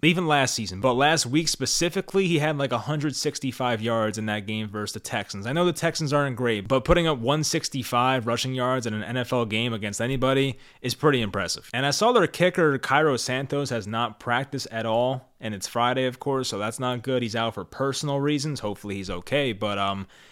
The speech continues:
if the Bears are without their kicker, that can definitely influence this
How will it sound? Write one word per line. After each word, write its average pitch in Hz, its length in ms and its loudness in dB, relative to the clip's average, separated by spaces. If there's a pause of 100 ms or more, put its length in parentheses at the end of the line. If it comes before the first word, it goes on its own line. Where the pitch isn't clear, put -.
(120)
if - 100 -18
the 117 120 0
Bears 143 260 2
are 131 60 2
without 120 360 4
their 101 120 -6
kicker, 135 500 2
that 113 160 0
can 107 160 -6
definitely 117 400 -2
influence 113 520 -6
this 110 280 -2